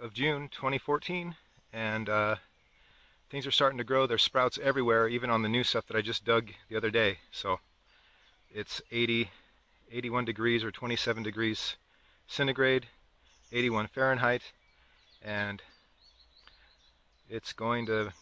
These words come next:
take off pretty soon here. Things are really trying to grow hard.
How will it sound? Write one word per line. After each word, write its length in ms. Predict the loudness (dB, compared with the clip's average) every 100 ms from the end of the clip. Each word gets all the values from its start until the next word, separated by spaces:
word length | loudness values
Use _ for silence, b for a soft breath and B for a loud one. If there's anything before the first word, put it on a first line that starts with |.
| _
take 240 | -4 -2
off 220 | 2 0 -2
pretty 180 | -8
soon 260 | -6 -4 -6
here. 220 | -4 -6
Things 260 | -6 -8 -8
are 100 | -8
really 420 | -4 -4 -4 -8
trying 260 | -6 -4 -4
to 60 |
grow 200 | -4 -4
hard. 320 | 2 4 4